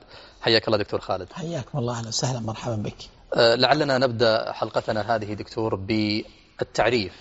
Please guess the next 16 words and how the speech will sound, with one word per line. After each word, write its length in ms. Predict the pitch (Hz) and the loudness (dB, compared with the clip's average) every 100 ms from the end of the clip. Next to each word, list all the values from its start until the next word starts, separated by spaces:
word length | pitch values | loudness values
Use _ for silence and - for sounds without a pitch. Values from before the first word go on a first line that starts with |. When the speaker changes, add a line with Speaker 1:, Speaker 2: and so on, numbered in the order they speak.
| - | -8
Speaker 1:
وإن 180 | 120 113 | -6 -4
كان 440 | - 107 98 98 101 | -2 0 0 -2 -4
يسيرا 500 | 107 - 104 95 95 - - | -4 -2 -2 -4 -6 -8 -2
وبسيطا 440 | 104 - 107 104 | -2 0 -2 -2
ومجملا، 480 | 101 113 110 110 107 | 0 -2 2 2 2
حول 260 | - 143 127 | 0 0 0
أيام 400 | 120 113 113 101 | 0 0 0 0
الحج. 360 | 90 98 90 | -4 -6 -4
ما 140 | 120 123 | -2 0
هي 120 | 113 | 0
أيام 280 | 107 104 101 | 0 -2 -4
الحج؟ 240 | 98 160 - - - - | -2 -4 -4 -18 -20 -2
ثم 220 | 170 139 | 2 2
ندخل 240 | 123 123 95 | 2 -2 -4
في 240 | 110 104 | -4 -4
تفصيلاتها. 680 | - - 98 92 - - | -4 -4 -6 -6 -8 -12